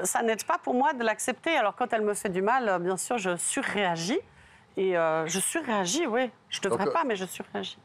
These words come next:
Speaker 2: Pour être très honnête, Emmanuel, il y a quand même une, euh, détestation mutuelle
Speaker 1: Tout à
Speaker 2: et
Speaker 1: fait.
Speaker 2: vous ne faites pas beaucoup d'efforts, vous non plus.
Speaker 1: J'en faisais au début, où j'ai un peu raconté ma vie. Elle s'en est servie pour mieux me, m'étouffer, enfin, mieux m'écraser.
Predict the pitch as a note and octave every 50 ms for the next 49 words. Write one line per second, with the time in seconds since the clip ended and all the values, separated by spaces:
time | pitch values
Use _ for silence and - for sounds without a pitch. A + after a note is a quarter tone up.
0 | - - A2+ A#2 B2+ A#2+ - - - C3 B2 G#2+ A#2+ A#2+ C3 D3+ F3 F3+ - -
1 | C3 A#2+ A#2 A#2 A#2 B2+ D3+ D#3 C3+ A#2+ G#2+ F#2+ - A2+ A2+ C3 C#3 C3 A#2+ A#2
2 | A2+ A2 A2 G#2+ G#2+ G#2+ G2+ - - - - _ - F#2+ A#2 A2 - A#2 G#2+ -
3 | A#2+ A2 - - C3+ B2 A#2 A#2 A#2 A2 - - C3 D3 D#3 F3 F3+ E3+ D#3 -
4 | D#4+ - - C#3 D3 D3 C#3 A#2 A#2 A#2+ G2+ - A#2 G2+ - B2+ A2+ A2 G#2 G2
5 | G2 C3+ - - - D3+ C3+ C#3 B2+ - E3+ F3 D#3 C#3 C3 B2+ C3 D3 A#2+ -
6 | A2 A2 - - A3+ B3+ D4+ C#4+ - D#4+ D#4+ C4 E4+ F4 D#4 A#3 C4+ B3 G#3 B3+
7 | E4 F4+ C#4+ - C4 A#3+ A#3+ - - E4+ D4 D4+ C#4+ - D4 - C#4+ C4 B3 B3+
8 | A#3+ A#3 C4+ C4 B3 A3 G#3 - - A#3+ A3+ A3+ A3 - C4 B3 A3+ C4+ C4 -
9 | A#3 G#3+ G#3+ A3 A3+ A3+ G#3+ G#3 G3+ G3+ G3 G3 G3 G3 G3 G3 F#3+ F#3+ G3 G3+
10 | G3+ G3 - G3 - - - - G#3+ G3 F#3+ G3 G#3 A3 A3+ A3 G#3 - - G3+
11 | G3+ G3 B3+ E4